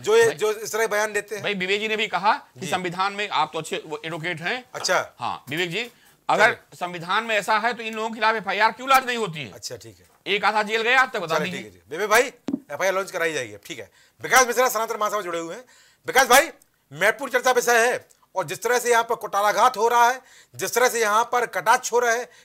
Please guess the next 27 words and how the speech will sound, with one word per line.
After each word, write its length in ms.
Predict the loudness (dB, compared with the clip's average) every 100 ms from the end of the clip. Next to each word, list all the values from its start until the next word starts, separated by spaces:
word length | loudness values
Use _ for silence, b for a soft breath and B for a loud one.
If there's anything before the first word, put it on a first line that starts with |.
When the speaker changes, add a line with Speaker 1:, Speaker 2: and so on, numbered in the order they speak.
| -2
Speaker 1:
कहीं 180 | -2 0
ना 100 | -2
कहीं 380 | -2 -4 -8 -18 _ _
ये 260 | -8 -6 -6
गलत 360 | -4 -6 -6 -8
है 140 | -10
और 200 | -10 -12
इसके 280 | -12 _ -20
खिलाफ 440 | -14 -6 -6 -8 _
कड़ी 200 | -6 -6
कार्रवाई 320 | -4 -4 -4 -8
होनी 180 | -12
चाहिए। 320 | -20 -20 -20 _ B B -6
केवल 260 | -2 0
यहाँ 160 | 2 0
पर 80 | -2
विरोध 260 | -4 -4
प्रदर्शन 320 | -6 -8 -8 -16
से 100 | -10
काम 200 | -10 -10
नहीं 120 | -16
चलने 220 | -18 -20
वाला। 200 | -20 _ _ _ _ -8
कैसे 160 | -6
देखते 220 | -6 -10
हैं 80 |
आप? 40 | -20